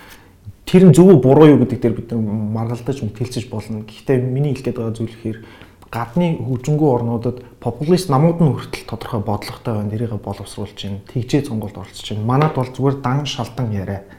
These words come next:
Өнөөдөр л анхаарал татахаар яриануд явж байгаа. Цаана юу ч байхгүй. Юу байгаа вэ гэхээр зүгээр л нөгөө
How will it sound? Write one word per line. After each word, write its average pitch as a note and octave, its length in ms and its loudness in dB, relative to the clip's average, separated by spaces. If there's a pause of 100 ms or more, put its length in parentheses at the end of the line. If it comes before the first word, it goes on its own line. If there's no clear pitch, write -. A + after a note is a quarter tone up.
(400)
Өнөөдөр C#3 400 2
л - 240 -6
анхаарал A2+ 320 -6
татахаар A2 400 -8
яриануд G#2+ 320 -8
явж G2 240 -10
байгаа. D3+ 240 -10 (480)
Цаана B2+ 400 -4
юу D3 160 0
ч - 80 -10
байхгүй. A2 400 -6
Юу C3 80 0
байгаа A2+ 240 -2
вэ G#2+ 80 -4
гэхээр A2+ 160 -4
зүгээр B2 240 0
л - 100 -14 (680)
нөгөө G#2 320 -8